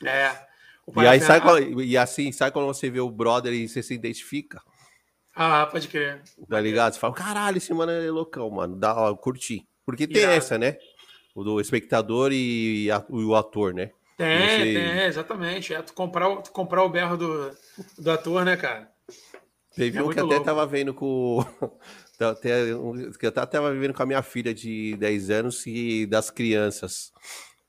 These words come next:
Speaker 2: Você
Speaker 1: Polícia
Speaker 2: tava
Speaker 1: Ladrão, né?
Speaker 2: É, puta, mas ela, ela rachou, velho.
Speaker 1: Esse é top, né? Eu, esse aí fui, fui eu que escrevi, cara.
Speaker 2: Da hora.
Speaker 1: Eu tenho
Speaker 2: Da
Speaker 1: uma
Speaker 2: hora.
Speaker 1: tendência a, a preferir os roteiros que eu escrevo, tá ligado?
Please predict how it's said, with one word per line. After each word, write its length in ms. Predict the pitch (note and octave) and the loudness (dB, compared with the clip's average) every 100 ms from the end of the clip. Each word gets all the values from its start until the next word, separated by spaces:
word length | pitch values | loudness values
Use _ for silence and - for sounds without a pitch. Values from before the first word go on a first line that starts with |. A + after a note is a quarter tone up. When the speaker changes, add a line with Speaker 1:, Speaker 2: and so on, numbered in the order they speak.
| _ _ | _ _
Speaker 2:
Você 20 | - | -6
Speaker 1:
Polícia 260 | D#3 E3+ | 0 2
Speaker 2:
tava 100 | A#2+ | 4
Speaker 1:
Ladrão, 340 | D3+ D3 D3+ D3+ | 2 2 2 2
né? 260 | D3 D3 - | 0 -6 -2
Speaker 2:
É, 320 | A#2 A#2+ A2 | 2 4 4
puta, 480 | - - D3 C#3+ A2 | 0 -2 -2 0 -2
mas 160 | G2+ | 0
ela, 340 | G#2 A2 A2 - | 2 2 0 -2
ela 180 | A2 A2 | -2 0
rachou, 380 | B2 - A2+ | 0 -2 -4
velho. 200 | F#2+ E2+ - _ _ | -4 -8 -12 _ _
Speaker 1:
Esse 200 | - - | -10 -6
é 20 | |
top, 340 | D#3+ D#3+ D3 D3+ | -4 -2 -2 0
né? 220 | D3 D#3+ | -2 -2
Eu, 460 | D#3+ D#3+ E3 E3+ F3 | -2 0 2 2 0
esse 180 | E3+ F#3+ | 0 2
aí 120 | G#3 | 0
fui, 520 | G3 A3 G#3+ G#3 G3 | 0 -2 0 0 -2
fui 160 | F#3 G3 | 0 0
eu 80 | G#3 | 0
que 60 | |
escrevi, 380 | - A#3+ G#3+ F#3 | -2 -4 -2 -2
cara. 280 | F3 A#2 - _ _ _ _ _ _ _ _ _ _ _ _ _ _ _ | -4 -8 -12 _ _ _ _ _ _ _ _ _ _ _ _ _ _ _
Speaker 2:
Da 220 | C#3+ C3+ | -2 0
hora. 380 | C3+ C#3 - - _ _ _ _ _ _ _ _ | 0 -2 -4 -8 _ _ _ _ _ _ _ _
Speaker 1:
Eu 120 | C#3+ | -8
tenho 180 | C#3 E3+ | -2 0
Speaker 2:
Da 60 | F#3 | 2
Speaker 1:
uma 80 | |
Speaker 2:
hora. 80 | F#3+ | 0
Speaker 1:
tendência 640 | F#3 F#3 D3+ E3+ F#3 - E3+ | 0 -2 -2 -2 -2 0 0
a, 200 | E3 D#3+ | 0 -2
a 280 | E3 - E3 | -6 -8 -6
preferir 460 | F3 F3 E3 D#3 | -4 -6 -8 -6
os 100 | E3 | -6
roteiros 400 | D3 D3+ D#3 D#3+ | -6 -8 -8 -8
que 100 | - | -8
eu 40 | D#3+ | -8
escrevo, 460 | - E3 D#3 C3+ | -6 -4 -4 -6
tá 100 | C#3 | -12
ligado? 420 | C3 C3+ C#3+ C#3 | -8 -4 -2 -4